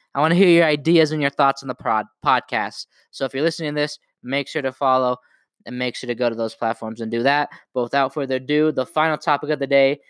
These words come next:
is a new segment. Now,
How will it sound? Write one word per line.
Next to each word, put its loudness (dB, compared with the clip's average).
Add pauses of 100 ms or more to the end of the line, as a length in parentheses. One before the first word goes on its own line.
(160)
is -2
a 2
new 2
segment. 0 (1300)
Now, -4